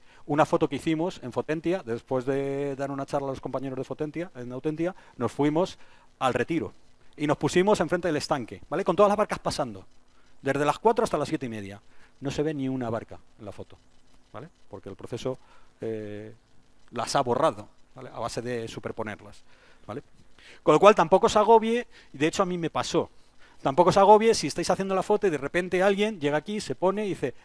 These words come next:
"¿me hacen la foto?". Y justo en ese momento, ¡pum!, pilla el automatismo y sacas la foto. Bien, por tanto, to-, con todas estas fotos sacadas, habitualmente yo utilizo un intervalo de dos minutos y medio. Cada dos minutos y medio hago la serie de fotos,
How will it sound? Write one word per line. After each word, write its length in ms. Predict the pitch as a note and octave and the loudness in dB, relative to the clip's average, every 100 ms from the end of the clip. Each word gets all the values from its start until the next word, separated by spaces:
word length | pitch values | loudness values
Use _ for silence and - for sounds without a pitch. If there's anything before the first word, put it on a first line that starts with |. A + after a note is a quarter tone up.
| - | -4
"¿me 100 | D3+ | 0
hacen 180 | A#3 | 2
la 100 | A3+ | 2
foto?". 420 | A3+ C4+ - F#3 - - - | 2 2 2 0 -4 -18 -12
Y 100 | B2+ | -8
justo 260 | - B2+ A2+ | -2 -2 -2
en 60 | |
ese 100 | G#2 | -6
momento, 340 | A#2+ A#2+ D#3+ D#3+ | -6 -4 -2 -2
¡pum!, 340 | - B2+ F2+ - - - _ - | 4 2 2 -10 -20 -20 _ -8
pilla 420 | C3 B2 B2 B2 | -6 -2 -2 -4
el 140 | B2 | -4
automatismo 640 | B2 C3 C3+ F3 F#3+ G#3+ A#3+ - - - | -4 -4 -2 -2 -2 -4 -4 -10 -20 -16
y 80 | - | -12
sacas 320 | A#2 B2 A#2 | -6 -4 -4
la 80 | A2 | -6
foto. 280 | A2 G#2 - - - - - - - - - _ - - - | -10 -16 -20 -20 -20 -20 -20 -20 -20 -20 -20 _ -18 -18 -2
Bien, 240 | D3 G#2 - - - - | -2 -2 -14 -20 -20 2
por 120 | E3+ | 6
tanto, 460 | A3 A3 A#3 A#3 - - - | 6 8 8 8 4 -18 -12
to-, 140 | - - | -10 -4
con 160 | C#3+ | 0
todas 200 | F#3+ G3+ | 0 0
estas 260 | G#3 G3+ E3+ | -2 -8 0
fotos 360 | G#3 G3+ B2 | 0 0 -6
sacadas, 480 | - C3 E3+ D#3 C#3+ | -4 -2 0 0 -2
habitualmente 560 | D3 C#3+ C#3 E3+ G3 F#3 | -2 -2 0 -2 -2 -4
yo 120 | F3+ | -2
utilizo 360 | F3 E3+ D#3 D#3 | -2 -4 -2 -4
un 120 | D3+ | -4
intervalo 540 | C#3 C#3 C3+ D#3+ E3 | -4 -2 2 2 2
de 380 | C#3 C3 A#2+ A#2+ - | 0 -4 -4 -6 -16
dos 340 | C#3 D3 - | -4 -4 -4
minutos 340 | C3 C3+ - | -8 -8 -8
y 60 | A#2 | -12
medio. 240 | F#2+ F#2 | -12 -14
Cada 160 | F#2+ A#2 | -8 -6
dos 180 | C3 C#3+ | -6 -8
minutos 320 | D3 C#3+ C3 | -10 -10 -10
y 20 | |
medio 400 | C3+ E3 E3+ F#3 - - _ | -4 0 0 0 -6 -20 _
hago 340 | - C3 C#3 - - | -6 0 2 0 -10
la 100 | A#2+ | -10
serie 220 | B2 A2 | -6 -6
de 60 | |
fotos, 400 | G2+ F#2+ - - | -6 -14 -20 -20